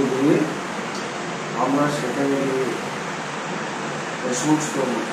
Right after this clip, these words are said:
ছেলেমেয়েদের সঙ্গে মিলিত হব এবং আশ্রমের সৌন্দর্য এবং তার যে মহান ব্যক্তি মানুষের সেবা করা যে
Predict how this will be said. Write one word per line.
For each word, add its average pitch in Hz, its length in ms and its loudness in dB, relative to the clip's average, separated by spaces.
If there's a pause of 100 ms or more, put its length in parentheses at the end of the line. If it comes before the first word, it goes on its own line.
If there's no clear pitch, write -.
(120)
ছেলেমেয়েদের 127 680 0
সঙ্গে 123 380 0
মিলিত 120 440 0
হব 135 280 0 (2250)
এবং 156 420 8
আশ্রমের 175 580 8 (960)
সৌন্দর্য 156 460 10 (640)
এবং 127 240 2 (200)
তার 123 180 4 (120)
যে - 1900 -2
মহান 123 380 2
ব্যক্তি 131 540 4 (920)
মানুষের - 320 -2
সেবা 113 280 0
করা 123 260 2
যে 123 80 2